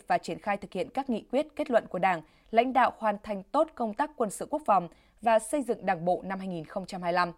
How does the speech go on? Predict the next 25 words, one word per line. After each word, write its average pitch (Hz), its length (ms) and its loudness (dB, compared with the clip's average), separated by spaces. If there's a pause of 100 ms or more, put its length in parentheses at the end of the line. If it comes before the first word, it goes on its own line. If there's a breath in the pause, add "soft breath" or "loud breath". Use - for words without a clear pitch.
(420)
kịp 214 160 -2
thời 190 220 2
chỉ 180 160 -8
đạo 170 180 2
định 175 180 -6
hướng 175 240 -4
tư 233 160 0
tưởng, 196 360 0
dư 190 200 -6
luận 175 220 0
cán 190 240 0
bộ 208 120 -2
chiến 185 160 -8
sĩ 233 320 -4 (320 soft breath)
trong 262 220 4
sắp 311 220 -2
xếp 320 340 0
tổ 170 160 -2
chức 269 200 -8
cơ 214 120 -2
quan 190 280 0
quân 180 120 -2
sự 160 160 -10
địa 156 120 -8
phương, 185 300 0